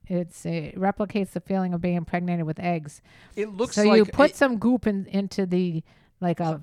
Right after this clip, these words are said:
Speaker 1: phallic open
Speaker 2: it,
Speaker 1: tube.
Speaker 2: it looks like a tentacle, like an alien would have. It's, it's like a,
Speaker 1: Yeah.
Speaker 2: a, a light periwinkle color.
Speaker 1: Yeah, I thought it looked more like a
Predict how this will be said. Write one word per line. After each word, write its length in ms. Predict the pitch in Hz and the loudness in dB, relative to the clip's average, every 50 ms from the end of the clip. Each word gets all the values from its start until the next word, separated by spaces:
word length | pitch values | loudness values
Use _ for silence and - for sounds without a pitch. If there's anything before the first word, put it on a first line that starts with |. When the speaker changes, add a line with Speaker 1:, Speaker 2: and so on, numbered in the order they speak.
| - _ | -12 _
Speaker 1:
phallic 400 | _ - 208 214 208 208 196 - - - | _ -2 0 0 0 0 -2 -4 -6 -4
open 480 | - 202 190 - 202 190 185 180 175 165 | -4 -4 -2 -2 -4 -2 -2 -4 -6 -6
Speaker 2:
it, 80 | - 226 | -8 -4
Speaker 1:
tube. 140 | 233 220 208 | 0 4 4
Speaker 2:
it 20 | |
looks 240 | 185 165 165 165 170 | 4 4 4 2 -2
like 160 | 247 233 - | -2 -4 -4
a 60 | 214 | -6
tentacle, 680 | - - - 220 185 185 - 196 - - 214 202 202 196 | -8 -8 -8 -6 -6 -6 -6 -8 -6 -4 -4 -4 -2 -2
like 220 | 185 175 160 - | -2 -4 -4 -4
an 160 | 165 156 - - | -6 -6 -6 -4
alien 400 | 160 165 165 165 165 160 151 151 | -4 -4 -2 -2 -2 -2 -2 -2
would 80 | 139 | -4
have. 380 | 135 143 143 135 143 165 175 170 | -4 -4 -4 -2 -2 -4 -4 -4
It's, 180 | 147 - - - - | -8 -10 -10 -14 -16
it's 160 | - 147 - | -18 -10 -8
like 160 | 151 147 - | -8 -6 -6
a, 60 | 147 139 | -6 -4
Speaker 1:
Yeah. 320 | 381 392 320 233 170 147 165 - | -2 0 0 0 -2 -4 -6 -4
Speaker 2:
a, 160 | 151 147 139 127 127 123 - - | -4 -4 -4 -4 -8 -12 -12 -10
a 460 | 135 139 143 143 135 135 131 131 123 | -8 -6 -4 -4 -4 -4 -6 -8 -8
light 320 | 123 131 143 147 175 185 175 - - 143 _ _ _ _ - | -8 -4 -2 -2 -2 -2 -4 -12 -20 -20 _ _ _ _ -6
periwinkle 640 | - 175 170 165 160 160 165 165 165 - 175 160 | -4 -4 -2 -4 -4 -4 -4 -6 -4 -4 -4 -4
color. 560 | - - - - 147 147 156 165 180 220 247 - _ _ - | -4 -6 -6 -6 -4 -2 -2 -2 -4 -4 -6 -10 _ _ -4
Speaker 1:
Yeah, 200 | 233 247 202 190 | -2 -2 0 0
I 140 | 208 240 - | 0 0 0
thought 220 | - - 339 294 | 0 0 0 0
it 40 | 254 | 2
looked 160 | 247 226 - | 0 0 0
more 160 | 208 202 202 | 0 0 2
like 200 | 190 185 175 - | 2 2 2 0
a 60 | 160 | -2